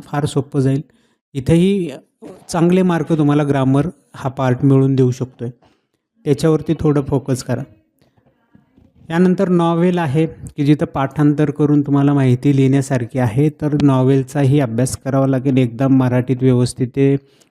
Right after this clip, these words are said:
स्टोरी नॉव्हेलची समजून घ्यायची आणि मग इंग्रजीमध्ये ती लिहिण्याचा प्रयत्न करायचा.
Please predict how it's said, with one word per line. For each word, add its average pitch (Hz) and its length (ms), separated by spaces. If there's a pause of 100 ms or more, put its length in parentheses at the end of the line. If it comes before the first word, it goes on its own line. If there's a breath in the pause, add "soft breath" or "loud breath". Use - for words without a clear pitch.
(140 soft breath)
स्टोरी 131 340
नॉव्हेलची 127 480
समजून 127 400
घ्यायची 139 300
आणि 143 180
मग 170 240
इंग्रजीमध्ये 143 640
ती 139 200
लिहिण्याचा 123 400
प्रयत्न 120 440
करायचा. 110 380